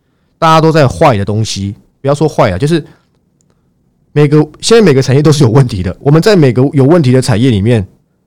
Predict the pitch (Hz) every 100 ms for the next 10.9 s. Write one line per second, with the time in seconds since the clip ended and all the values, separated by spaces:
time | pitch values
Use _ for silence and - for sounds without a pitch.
0 | _ _ _ _ _ _ _ _ 151 101
1 | 87 92 92 87 - _ _ _ _ _
2 | _ _ _ _ _ _ 98 101 131 87
3 | 82 - 131 95 104 101 92 80 87 76
4 | - _ _ _ _ _ 147 131 131 131
5 | 113 95 90 110 90 - _ _ _ 127
6 | 120 101 117 113 107 113 87 76 - 123
7 | 104 98 85 80 85 85 80 78 - _
8 | _ _ _ - 107 98 95 90 87 82
9 | - _ _ _ _ _ _ _ _ _
10 | _ _ _ _ _ _ 113 127 139